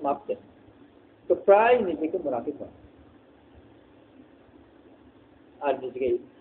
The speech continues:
কান্নাকাটি করতে হয়, করতে, কাঁদতে হয়। এই জাতীয় কথা সাহাবাদের কাছে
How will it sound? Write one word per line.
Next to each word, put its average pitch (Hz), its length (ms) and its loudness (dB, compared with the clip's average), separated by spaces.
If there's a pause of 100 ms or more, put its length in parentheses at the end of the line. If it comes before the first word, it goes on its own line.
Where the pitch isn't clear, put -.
(480)
কান্নাকাটি 131 380 -2
করতে 123 120 -8
হয়, 147 220 -2
করতে, 113 280 -8 (200)
কাঁদতে 117 180 -8
হয়। - 840 -2
এই 208 80 8
জাতীয় 208 320 4
কথা 190 280 2
সাহাবাদের 160 440 0
কাছে - 220 -2